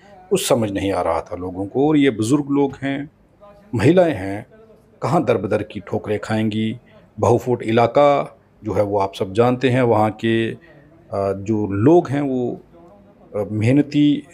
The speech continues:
लोग हैं और दिहाड़ी गु-, लगा करके अपना घर का गुजर बसर करने वाले लोग हैं। या तो घर में महिलाएं रहती हैं या फिर बुज़ुर्ग होते हैं, लेकिन वो बुज़ुर्ग अपनी इस परेशानी का हल कहाँ करवाएं, किसके पास जाएं,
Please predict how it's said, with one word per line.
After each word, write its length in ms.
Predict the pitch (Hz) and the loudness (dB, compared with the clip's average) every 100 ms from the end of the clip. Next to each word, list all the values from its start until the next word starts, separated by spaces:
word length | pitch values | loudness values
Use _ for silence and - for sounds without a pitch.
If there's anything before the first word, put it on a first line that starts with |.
| 110 | -2
लोग 360 | 110 139 131 | 4 4 4
हैं 200 | 113 131 | 0 0
और 360 | 131 131 123 107 | 0 0 -2 -6
दिहाड़ी 340 | 104 101 127 123 | -8 0 0 0
गु-, 200 | 110 104 - - | -4 -10 -12 -10
लगा 320 | 98 98 117 | -4 0 2
करके 280 | 123 127 120 | 2 0 -2
अपना 260 | 104 98 92 | -2 -4 -4
घर 220 | - 123 | 0 0
का 280 | 120 - 101 | 0 -6 -6
गुजर 280 | 90 92 | -4 -4
बसर 280 | 95 92 101 | -4 -4 -6
करने 300 | 95 98 104 | -4 -6 -4
वाले 200 | 101 104 | -4 -4
लोग 300 | 107 120 123 | -2 -4 -2
हैं। 300 | 110 127 127 - - - | -2 -2 -4 -10 -16 0
या 200 | 117 151 | 2 2
तो 160 | 147 98 | 0 -8
घर 180 | 87 | -8
में 200 | 98 104 | -8 -6
महिलाएं 440 | 101 95 92 110 135 | -6 -6 -2 0 2
रहती 360 | 127 117 135 | 2 0 -2
हैं 180 | 131 135 | -2 -2
या 180 | 127 110 | -2 -4
फिर 360 | - 120 127 - - - - - - - 107 | -2 -2 -2 -10 -20 -20 -20 -20 -20 -20 -2
बुज़ुर्ग 280 | 135 160 117 | 4 4 2
होते 320 | 92 95 95 | -2 -8 -10
हैं, 200 | 82 90 | -10 -10
लेकिन 380 | 92 107 131 127 | -8 -6 -4 -2
वो 160 | 123 | -2
बुज़ुर्ग 420 | 123 110 131 143 123 | -2 -2 2 4 2
अपनी 480 | 123 120 127 127 - - - _ _ | 2 0 -2 -2 -6 -18 -20 _ _
इस 100 | 143 | -8
परेशानी 600 | - 135 135 - 127 147 | 0 2 2 2 2 2
का 140 | 143 117 - | 2 0 -2
हल 100 | 156 | -2
कहाँ 260 | - 87 | -4 -10
करवाएं, 440 | 95 - - _ _ _ _ _ | -10 -18 -20 _ _ _ _ _
किसके 240 | 180 - | 0 0
पास 240 | - 101 85 | -2 -2 -4
जाएं, 280 | 90 82 | -8 -12